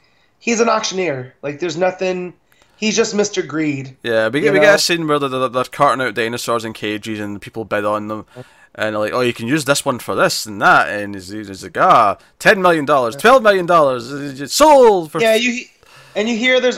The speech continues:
Speaker 1: arms dealers and there's just general billionaires that want their own, or they're gonna
Speaker 2: Yeah.
Speaker 1: sell 'em off to be hunted. And it, and as someone that edges more towards the environmentalist side, it's this type of scene that, that drives my inner fire. That I just, it,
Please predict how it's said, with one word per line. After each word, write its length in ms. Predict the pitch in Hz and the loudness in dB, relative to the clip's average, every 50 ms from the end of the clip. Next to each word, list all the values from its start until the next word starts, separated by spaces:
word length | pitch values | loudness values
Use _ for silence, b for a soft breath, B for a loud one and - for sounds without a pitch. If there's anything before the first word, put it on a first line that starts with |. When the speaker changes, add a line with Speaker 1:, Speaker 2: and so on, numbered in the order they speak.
| - - | -4 -2
Speaker 1:
arms 380 | 170 196 202 208 202 196 170 | 0 0 0 0 -2 -4 -8
dealers 540 | - - 202 202 196 196 190 190 190 180 160 | -10 -6 -4 -2 0 0 0 0 -2 -4 -6
and 100 | 180 180 | -8 -10
there's 140 | 180 175 165 | -8 -10 -8
just 180 | 165 - - - | -8 -8 -8 -6
general 360 | 180 175 175 180 175 170 165 | -6 -4 -4 -2 -2 -2 -4
billionaires 580 | - 165 151 151 160 160 160 156 156 160 151 | -4 -4 -4 -2 -2 0 0 0 0 0 0
that 120 | 143 - - | -2 -2 0
want 220 | 160 156 151 151 | 0 0 0 0
their 220 | - 151 156 151 151 | 0 0 2 4 4
own, 500 | 151 151 151 151 151 147 147 147 147 147 | 4 4 4 2 2 2 0 0 0 0
or 260 | 143 143 143 139 B B B B B B | 0 -2 -2 -4 B B B B B B
they're 120 | - 170 160 | -2 0 0
gonna 120 | 160 170 | 2 2
Speaker 2:
Yeah. 60 | 170 | 2
Speaker 1:
sell 200 | - - 175 165 | 2 2 2 2
'em 60 | 165 160 | 4 2
off 180 | 151 147 - | 2 0 -2
to 60 | - | -6
be 100 | - 156 | -6 -6
hunted. 560 | 147 127 143 147 143 - 147 143 143 143 139 139 | -4 -4 -6 -8 -6 -6 -4 -4 -2 -2 -2 -4
And 140 | 139 143 | -4 -4
it, 180 | 143 135 131 B B B B B B B B _ | -4 -6 -6 B B B B B B B B _
and 160 | - 214 214 208 | -2 -2 0 2
as 380 | - 214 214 220 220 226 220 - | 2 2 4 4 2 2 0 0
someone 360 | 233 220 214 214 214 208 196 | 0 0 0 0 -2 0 0
that 260 | 196 180 175 - - - | 0 0 0 -2 -4 -4
edges 340 | 160 165 156 170 175 151 139 | -4 -4 -4 -6 -8 -8 -8
more 180 | 147 151 160 160 | -6 -4 -4 -4
towards 220 | 160 165 160 131 | -4 -6 -6 -4
the 100 | 151 160 | -4 -4
environmentalist 880 | 151 139 147 147 143 139 143 139 143 156 151 151 147 151 - - _ - | 0 0 0 0 0 -2 -6 -6 -4 -2 -2 -2 -2 -4 -10 -16 _ -8
side, 580 | - - 143 143 147 151 151 156 156 147 139 B B B B B B B B - | -4 -2 0 2 2 2 2 0 0 -4 -8 B B B B B B B B -6
it's 120 | 165 143 | -4 -4
this 120 | 180 156 | -4 -2
type 160 | - 185 180 165 | 0 0 0 0
of 80 | 160 | -2
scene 200 | - 170 165 156 156 | -2 -2 -2 -2 -2
that, 280 | 151 151 151 - _ | -4 -4 -6 -8 _
that 260 | - 143 135 - - | -6 -6 -6 -6 -8
drives 320 | - 147 135 139 139 139 131 | -4 -2 0 0 0 0 0
my 320 | 143 139 139 135 135 127 131 _ _ _ - | -2 -2 -2 -2 -4 -6 -8 _ _ _ -6
inner 240 | 139 139 135 131 | -6 -4 -4 -6
fire. 640 | - - - 120 131 135 139 139 139 143 139 139 b b b b b b b b _ | -6 -4 -2 0 0 2 2 0 0 -2 -4 -8 b b b b b b b b _
That 140 | - 139 135 | -2 0 0
I 60 | 135 | 0
just, 380 | 131 131 143 135 - - - - - | 0 0 -2 -2 -2 -6 -6 -2 -2
it, 260 | 147 143 139 - | -2 -2 -2 -6